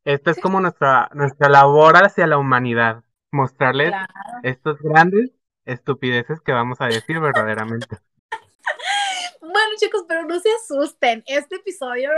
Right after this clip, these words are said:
Speaker 2: obviamente, no nos vamos a ir sobre lo que, ¿no? Claro que no. Para este episodio tenemos planeado hacer como que una pequeña intro, así más o menos, para que nos conozcan y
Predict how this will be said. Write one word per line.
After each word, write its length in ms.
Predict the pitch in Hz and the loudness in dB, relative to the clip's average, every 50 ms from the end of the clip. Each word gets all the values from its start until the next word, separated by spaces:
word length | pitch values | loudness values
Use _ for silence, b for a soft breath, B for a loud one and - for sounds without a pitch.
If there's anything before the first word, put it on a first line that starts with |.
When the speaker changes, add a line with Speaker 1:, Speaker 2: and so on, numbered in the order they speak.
| 320 285 | -2 -2
Speaker 2:
obviamente, 600 | 254 247 254 269 269 277 277 294 294 254 311 302 | -2 -4 -4 -6 -6 -6 -6 -8 -8 -8 -10 -8
no 140 | 311 294 285 | -8 -8 -6
nos 100 | 311 302 | -6 -6
vamos 280 | 285 277 277 294 294 294 | -6 -6 -6 -8 -6 -6
a 40 | 254 | -6
ir 80 | 254 - | -6 -6
sobre 240 | 285 285 311 302 277 | -4 -4 -4 -4 -6
lo 140 | 269 240 233 | -8 -10 -12
que, 120 | - 269 | -10 -8
¿no? 300 | 240 220 214 220 233 254 277 | -8 -8 -8 -8 -10 -8 -6
Claro 260 | 269 226 214 240 254 | -6 -6 -4 -6 -6
que 140 | 254 233 208 | -8 -12 -12
no. 200 | 208 226 233 220 b b b b b - _ _ _ _ _ _ | -12 -14 -14 -14 b b b b b -20 _ _ _ _ _ _
Para 340 | - 262 269 269 277 294 302 | -6 -4 -2 -2 -2 -2 -4
este 260 | 302 330 349 339 - 403 | -6 -8 -10 -14 -18 -16
episodio 540 | _ 392 370 370 - 302 285 269 269 262 | _ -14 -14 -12 -10 -10 -8 -8 -10 -10
tenemos 360 | - 254 240 254 247 262 254 - | -12 -14 -16 -14 -16 -16 -18 -12
planeado 540 | - 320 311 302 285 269 262 262 269 240 - | -10 -10 -8 -6 -4 -2 -2 -2 -2 -2 -4
hacer 280 | 262 240 - 247 233 233 | -8 -10 -10 -10 -10 -10
como 240 | - 302 311 311 - | -10 -12 -12 -12 -12
que 140 | - 302 | -10 -10
una 240 | 294 294 302 302 - | -8 -8 -8 -8 -10
pequeña 500 | - 320 - - - 370 392 403 427 453 453 453 440 427 415 403 403 415 - _ _ _ | -12 -14 -12 -10 -10 -10 -8 -8 -8 -8 -8 -8 -8 -8 -8 -8 -8 -10 -12 _ _ _
intro, 200 | _ - 285 285 | _ -2 0 0
así 260 | 277 269 - 285 277 | 0 -2 -6 -8 -8
más 200 | 285 294 294 320 | -8 -8 -8 -8
o 60 | 330 | -10
menos, 360 | 302 277 262 262 285 330 339 b b b b b - | -10 -10 -10 -8 -8 -10 -10 b b b b b -6
para 200 | - 240 233 233 | -4 -4 -4 -6
que 120 | 254 240 | -10 -12
nos 180 | 247 247 247 - | -12 -12 -12 -12
conozcan 600 | - 247 240 247 247 247 247 - 302 320 339 - _ | -12 -10 -8 -8 -8 -8 -8 -6 -8 -8 -8 -8 _
y 180 | - 381 403 | -6 -4 -4